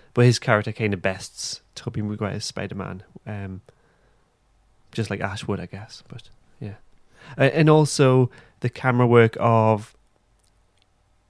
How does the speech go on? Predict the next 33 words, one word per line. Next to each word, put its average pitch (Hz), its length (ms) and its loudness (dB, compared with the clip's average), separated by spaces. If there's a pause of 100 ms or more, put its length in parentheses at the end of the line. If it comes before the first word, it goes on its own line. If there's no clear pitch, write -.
(640)
in 147 160 0
Spider-Man 131 520 0
Two. 156 420 0 (100)
I 120 60 -12
haven't 104 160 -12
seen 101 100 -8
this 95 140 -8
in 107 80 -6
years, 98 340 -4 (500)
but 113 320 4 (440)
Doctor 117 320 -2
Octopus, 117 680 -4
when 117 360 -2
his 113 600 -4
octopus 117 380 -4
arms 107 380 2
are 104 100 4
flying 107 300 4
around, 101 440 2 (640)
um, 104 480 2 (260)
that's - 560 -2 (300)
kind 117 240 -2
of 101 180 -4
the, 107 360 -4 (180)
the 110 80 -4
handheld 110 600 -2
view 110 260 2
of 104 80 -4
the 117 80 -2
demon 110 340 -2
from 110 180 -6
Evil 110 240 -6
Dead. 117 340 -2